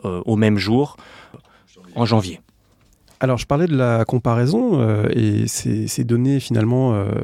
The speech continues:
Speaker 2: viennent confirmer un élément, un élément que vous montrez au tout début du livre, et je pense qui est, qui est très important,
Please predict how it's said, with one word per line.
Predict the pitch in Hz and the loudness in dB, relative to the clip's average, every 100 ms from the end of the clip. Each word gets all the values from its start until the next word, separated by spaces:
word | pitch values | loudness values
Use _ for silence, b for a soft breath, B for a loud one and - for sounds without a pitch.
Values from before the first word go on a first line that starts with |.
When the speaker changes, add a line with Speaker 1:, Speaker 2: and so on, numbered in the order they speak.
| - | -4
Speaker 2:
viennent | 113 113 110 | -2 -2 0
confirmer | 139 - 147 139 143 | -2 0 0 2 0
un | 120 | 0
élément, | 107 110 170 220 | 0 0 0 0
un | 131 | 0
élément | 113 120 135 | 2 0 -2
que | - | -4
vous | 110 | -6
montrez | 117 113 120 | -6 -4 -4
au | 120 - | -4 -2
tout | |
début | 147 135 127 | 0 2 2
du | 131 | 2
livre, | 147 123 | 2 0
et | |
je | - | 0
pense | 117 | 0
qui | - 120 | 0 -6
est, | 120 | -6
qui | 117 | -4
est | |
très | - 113 | 0 2
important, | 113 120 - | 2 2 0